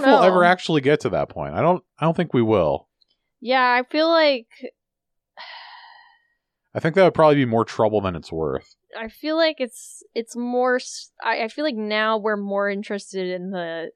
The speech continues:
Speaker 2: the unrealistic future than we are in a more realistic future. Like, we're not dreaming about microwaves anymore. We're, we're, we're watching Star Wars and imagining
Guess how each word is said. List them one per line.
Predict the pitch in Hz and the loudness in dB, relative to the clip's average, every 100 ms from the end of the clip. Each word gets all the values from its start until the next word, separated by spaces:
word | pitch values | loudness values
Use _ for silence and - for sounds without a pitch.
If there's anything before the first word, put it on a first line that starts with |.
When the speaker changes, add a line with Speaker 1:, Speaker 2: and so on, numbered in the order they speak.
| _ 180 | _ -10
Speaker 2:
the | 180 180 170 170 160 165 _ _ - | -8 -8 -10 -12 -14 -16 _ _ -8
unrealistic | 196 190 180 185 196 - 220 - | -6 -6 -6 -4 -6 -8 -10 -8
future | 240 233 - 247 247 262 _ _ _ - | -12 -10 -6 -4 -4 -8 _ _ _ -8
than | 190 | -6
we | 185 | -6
are | 185 185 170 | -4 -4 -6
in | 170 170 | -8 -10
a | 160 | -12
more | 165 165 | -10 -10
realistic | 160 160 165 - 160 147 | -10 -10 -12 -14 -18 -16
future. | - - - - 196 _ _ _ _ _ _ | -16 -16 -14 -16 -16 _ _ _ _ _ _
Like, | 202 185 175 - _ _ _ _ _ _ _ - | -4 -2 -4 -16 _ _ _ _ _ _ _ -4
we're | 226 | 0
not | 254 240 202 208 | 2 2 0 -6
dreaming | 214 220 226 214 190 | -4 -2 -2 -2 -6
about | 170 180 170 | -4 -4 -2
microwaves | 185 190 190 170 156 165 170 | -4 -4 -4 -6 -8 -12 -12
anymore. | 165 156 156 - 160 | -12 -12 -14 -14 -14
We're, | 170 180 170 _ _ _ 190 | -10 -8 -10 _ _ _ -8
we're, | 185 185 175 165 165 _ _ _ _ _ _ _ _ | -4 -4 -4 -6 -12 _ _ _ _ _ _ _ _
we're | 190 202 214 | -6 -2 0
watching | 208 190 185 | 0 -2 -6
Star | 175 - 185 | -12 -4 -2
Wars | 170 156 - 160 - | -2 -6 -10 -12 -14
and | 175 165 170 170 | -14 -14 -16 -14
imagining | 185 180 170 170 170 160 165 | -10 -8 -8 -10 -14 -16 -20